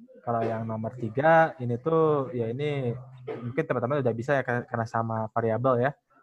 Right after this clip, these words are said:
Tapi seharusnya sih tinggal dijumlahkan aja, nanti dapat nilai X-nya, nanti nilai X-nya dapat, masukkan ke sudut-sudut,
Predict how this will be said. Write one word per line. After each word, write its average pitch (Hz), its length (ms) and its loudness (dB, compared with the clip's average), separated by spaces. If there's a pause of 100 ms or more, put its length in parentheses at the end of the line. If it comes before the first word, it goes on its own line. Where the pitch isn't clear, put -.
(100)
Tapi 139 160 -10
seharusnya 123 380 -2
sih 165 240 0 (160)
tinggal 127 240 0
dijumlahkan 123 560 2
aja, 147 240 2
nanti 123 160 -2
dapat 135 240 -4
nilai 120 320 -2
X-nya, 156 320 -4
nanti - 160 -20
nilai 135 240 0
X-nya 120 400 -2
dapat, 151 320 2 (400)
masukkan 143 480 -2
ke 170 260 2
sudut-sudut, 127 540 -8